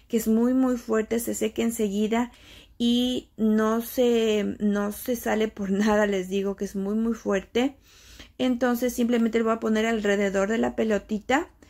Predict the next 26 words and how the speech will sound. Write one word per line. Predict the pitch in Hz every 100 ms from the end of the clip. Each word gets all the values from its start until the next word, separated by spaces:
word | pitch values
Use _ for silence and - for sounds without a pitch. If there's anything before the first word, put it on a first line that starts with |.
| - - _ -
y | 277 294 -
voy | 220 214 214 233 - -
a | 220 214 208 -
ubicarlas | 220 202 196 - 214 208 226 254 285 - -
en | 208
las | 208 196
cuatro | - 214 214 233 233 -
esquinas | 196 - 214 202 214 233 - 208
de |
la | 196 185 -
caja. | 190 175 - - - _ _ _ _ - _ _ -
Traten | - 226 247 269 302
de | 294
hacerlo, | 240 - 220 220 233 240 - -
si | -
lo | 233 214
pueden | 233 233 262 254
medir, | 226 220 247 277
mucho | - 220 220 247
mejor. | 214 190 - 240 - _ - - -
Traten | 233 233 247
de | 240
hacerlo | 220 226 233
para | 226 226
que | 214 208
quede | 208 208 233